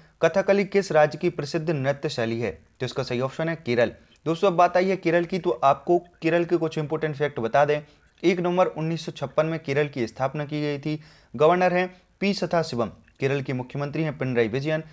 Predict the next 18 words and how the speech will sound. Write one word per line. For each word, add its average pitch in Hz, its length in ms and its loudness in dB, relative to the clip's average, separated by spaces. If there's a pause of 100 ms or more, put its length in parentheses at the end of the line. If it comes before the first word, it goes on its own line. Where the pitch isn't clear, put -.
(200)
और 147 160 0
केरल 175 200 4
की 170 140 0
राजधानी 143 420 4
है 170 60 0
तिरुअनंतपुरम। 120 840 -2 (1300)
नेक्स्ट 127 260 -2
क्वेश्चन 151 360 -2
है, 147 220 -2
कार्बन 185 300 4
की 202 160 -6
उच्चतम 170 500 -4
प्रतिशतता 151 760 0
किस 160 320 -6
में 175 120 -2
उपस्थित 143 680 -4
होती 120 240 -4
है? 110 100 0